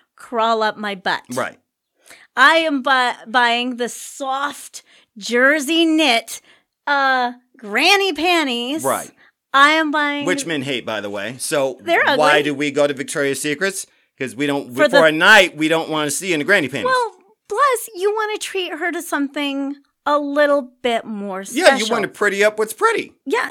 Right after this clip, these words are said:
Speaker 1: you wanna put a pretty little bow on a pretty little box.
Speaker 2: Fuck yeah, dude.
Speaker 1: And guys don't just do it because, well, they're, "Oh, oh, oh, I'm gonna get some." No, they like to enjoy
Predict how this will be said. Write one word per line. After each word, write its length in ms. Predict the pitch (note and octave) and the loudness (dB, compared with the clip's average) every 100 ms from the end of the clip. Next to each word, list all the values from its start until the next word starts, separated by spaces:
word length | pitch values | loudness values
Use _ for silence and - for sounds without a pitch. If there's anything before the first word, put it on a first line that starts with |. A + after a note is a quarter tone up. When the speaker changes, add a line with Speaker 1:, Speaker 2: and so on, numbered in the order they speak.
| - | -4
Speaker 1:
you 220 | B3+ D4+ | -2 0
wanna 320 | D#4 E4 D#4+ | 4 6 6
put 200 | D#4+ F4 | 4 4
a 240 | F#4 F4 - - | 4 -2 -6 -8
pretty 280 | - C4+ E4+ | -2 0 0
little 240 | F4+ G4 F4+ | -2 -2 2
bow 360 | G4+ F4+ E4 | 4 4 4
on 140 | D#4 D#4+ | 2 2
a 80 | E4 | 2
pretty 280 | C4+ C#4+ | -2 -6
little 240 | D#4+ F#4+ G4+ | -6 -6 -2
box. 280 | A#4 A#4 - | 0 0 -2
Speaker 2:
Fuck 300 | A#3+ C4 D4+ | -6 -8 -6
yeah, 280 | D#4+ E4+ D3+ | -4 -4 -2
dude. 240 | C3+ D#3+ | -2 2
Speaker 1:
And 240 | E4+ D#4 - _ | 2 2 -4 _
guys 460 | E4 E4 F4+ E4 C#4+ | -2 0 0 -2 0
don't 320 | D#4+ D#4 B3+ | 2 2 0
just 300 | D#4 C#4 - | 0 -2 -2
do 140 | D#4 D4 | 0 0
it 120 | C#4+ | 0
because, 460 | C#4 C4+ C4 A#3+ - _ _ | -6 -2 -4 -6 -18 _ _
well, 240 | B3 C4 B3+ | 0 0 2
they're, 340 | C4 B3 A#3 _ _ | 2 2 -2 _ _
"Oh, 260 | C#4+ E4 - A#3 G3+ | 6 6 6 -2 -2
oh, 260 | C#4+ B3 - - | 2 2 -2 0
oh, 160 | B3+ B3 | 4 4
I'm 180 | A#3 | 4
gonna 160 | A#3 G#3+ | -2 0
get 220 | C#4+ C#4 | 2 2
some." 200 | A3+ G#3 | 0 -2
No, 260 | C#4 F#4 C#4 - _ - | 4 4 2 -10 _ -2
they 200 | G4 G4+ | 0 0
like 520 | F4 F#4+ G4+ G4+ - | 2 4 4 2 -10
to 240 | - G4 | -4 -2
enjoy 800 | F#4 F4+ F4 D#4+ F4+ F4 F4 E4 | -2 -4 -6 -6 -4 2 2 2